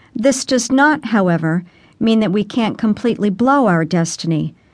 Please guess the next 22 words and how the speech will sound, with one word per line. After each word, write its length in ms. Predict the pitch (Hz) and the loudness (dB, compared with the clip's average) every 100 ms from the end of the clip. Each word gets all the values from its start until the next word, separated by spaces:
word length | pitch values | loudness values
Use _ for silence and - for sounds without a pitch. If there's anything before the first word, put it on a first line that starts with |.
| _ - | _ -4
and 220 | 208 226 | 0 2
miss 260 | 277 - | 2 0
it 80 | 180 | 0
entirely. 840 | 170 175 - 240 233 175 156 156 - _ _ _ _ _ | 0 0 2 2 4 2 0 -4 -8 _ _ _ _ _
We 160 | 208 220 | -2 -2
can, 640 | 220 - 285 214 160 165 170 _ _ _ | -2 -2 2 2 2 0 -6 _ _ _
through 240 | - 214 202 | -4 -2 -2
free 300 | - 220 196 | -2 0 0
will. 420 | 226 240 160 143 _ _ _ _ _ _ _ _ _ _ - | 2 2 0 -4 _ _ _ _ _ _ _ _ _ _ -6
But 240 | 220 262 269 | -2 0 0
oftentimes, 1040 | 277 311 - 220 202 208 175 160 185 - - - _ _ 196 | 0 0 0 -2 0 2 2 2 0 -2 -10 -20 _ _ 0
God 320 | 247 269 269 | 2 2 2
will 80 | 262 | -2
send 440 | 254 247 214 208 | 0 0 0 -2
protection 680 | - 247 - 302 302 - 180 | -4 -6 -2 -2 -2 -2 -2
for 160 | 175 190 | -2 -4
certain 400 | - 180 170 175 | -2 -2 0 0
destinies, 800 | 170 175 - 170 165 160 - - _ _ _ _ - | 0 0 -2 -2 0 0 -2 -10 _ _ _ _ -2
either 320 | 233 214 190 | 2 2 2
our 320 | 196 190 170 | 2 2 2
own, 540 | - 233 180 165 190 214 - | 2 2 2 2 0 -2 -2
another, 540 | 214 233 233 160 175 | 2 2 2 0 0